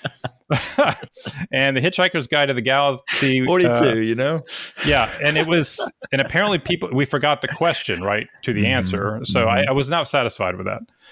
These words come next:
Speaker 1: So I had to go dig all that up again. And so,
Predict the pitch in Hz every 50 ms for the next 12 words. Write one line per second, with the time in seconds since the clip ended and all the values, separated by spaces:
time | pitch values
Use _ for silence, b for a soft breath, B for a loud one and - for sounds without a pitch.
0 | B B B B B - - 123 113 117 117 131 135 127 117 127 123 120 120 117
1 | 107 107 107 120 117 117 110 107 104 104 104 113 120 - - 101 101 101 101 95
2 | - _ _ _ _ _ _ _ _ _ _ _ _ _ _ _ _ _ - B
3 | B B B B B B B - 127 127 127 127 131 131 127 127 127 127 - _
4 | - - - 151 147